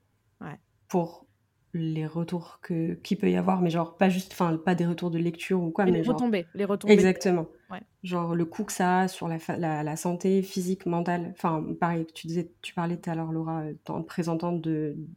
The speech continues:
Speaker 2: du fait que avec le handicap, ça,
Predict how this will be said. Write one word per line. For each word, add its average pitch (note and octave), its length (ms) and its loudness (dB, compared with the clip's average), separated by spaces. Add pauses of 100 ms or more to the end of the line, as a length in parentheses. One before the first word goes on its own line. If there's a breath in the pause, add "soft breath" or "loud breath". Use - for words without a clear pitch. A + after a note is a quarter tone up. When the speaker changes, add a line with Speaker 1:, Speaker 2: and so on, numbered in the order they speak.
Speaker 2:
du E3 280 -2
fait F3 140 0
que D#3+ 260 -2 (640 soft breath)
avec F3 240 4
le - 120 -2
handicap, F3+ 420 2 (600)
ça, - 340 -4